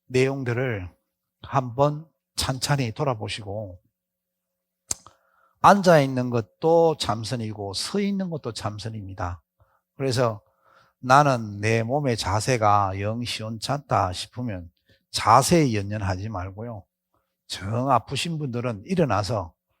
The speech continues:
천천히 이렇게 걸으면 돼요. 그 제자리에서 이렇게, 예, 이렇게 하면서 일심 화두를 놓치지 않으면 됩니다.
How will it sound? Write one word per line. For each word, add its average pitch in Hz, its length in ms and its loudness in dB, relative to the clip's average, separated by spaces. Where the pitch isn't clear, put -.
천천히 - 1000 -6
이렇게 147 260 -2
걸으면 190 380 0
돼요. 90 280 -8
그 - 140 -6
제자리에서 117 880 2
이렇게, 95 500 -10
예, 90 220 -6
이렇게 92 880 -14
하면서 170 600 2
일심 214 460 2
화두를 160 600 2
놓치지 107 600 -6
않으면 131 420 0
됩니다. 92 600 -8